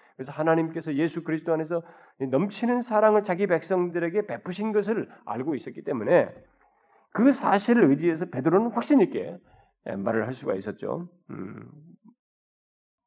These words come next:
이 애니아에게 뭐 어떻게 말했어요?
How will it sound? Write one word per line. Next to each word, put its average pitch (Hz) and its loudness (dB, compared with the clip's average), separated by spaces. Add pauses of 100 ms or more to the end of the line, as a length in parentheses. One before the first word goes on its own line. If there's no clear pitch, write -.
이 101 -8
애니아에게 101 -6 (1400)
뭐 123 4
어떻게 104 -4
말했어요? 92 -8